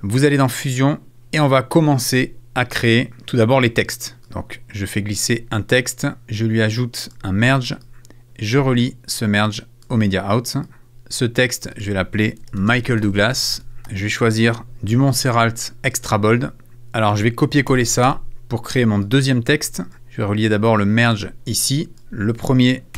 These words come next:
je le renomme bien évidemment nom. Le deuxième, je vais le renommer fonction.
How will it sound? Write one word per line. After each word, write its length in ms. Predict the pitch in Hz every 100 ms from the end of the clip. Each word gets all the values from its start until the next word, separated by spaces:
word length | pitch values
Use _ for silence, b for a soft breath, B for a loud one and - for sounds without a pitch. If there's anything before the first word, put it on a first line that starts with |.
| -
je 140 | 107
le 40 | 107
renomme 300 | 110 113 104
bien 100 | 98
évidemment 480 | 95 95 98 107 - -
nom. 340 | 95 110 139 - - - - -
Le 260 | 107 107 123
deuxième, 560 | 120 113 117 107 90 - b b b b b - 156
je 100 | 104
vais 80 | 104
le 80 |
renommer 460 | 101 98 98 101 - - - - -
fonction. 600 | - 117 - 123 127